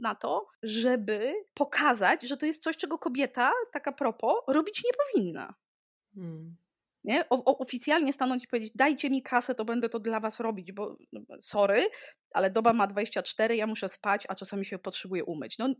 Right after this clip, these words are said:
Speaker 1: raz na trzy dni, ale potrzebuję”.
Speaker 2: <laughs>
Speaker 1: Nie? I nie wydalam.
Speaker 2: Hmm.
Speaker 1: W każdym razie, to właśnie a propos tą, że dokładnie to jest o tym, o tej żeńskości i męskości.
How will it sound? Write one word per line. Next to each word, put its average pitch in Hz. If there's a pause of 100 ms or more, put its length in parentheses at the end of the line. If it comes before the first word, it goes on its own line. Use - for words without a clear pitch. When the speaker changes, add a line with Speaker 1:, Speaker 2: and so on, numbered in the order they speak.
(420)
Speaker 1:
raz 226
na 233
trzy 226
dni, 233
ale 233
potrzebuję”. 185 (240)
Speaker 2:
<laughs> -
Speaker 1:
Nie? 262
I 262
nie 302
wydalam. 202 (680)
Speaker 2:
Hmm. 175 (100)
Speaker 1:
W -
każdym 285
razie, 214
to 233
właśnie 269
a 269
propos 294
tą, 302
że 277
dokładnie 370
to 359
jest 339
o 269
tym, 190
o 196
tej 226
żeńskości 247
i -
męskości. 220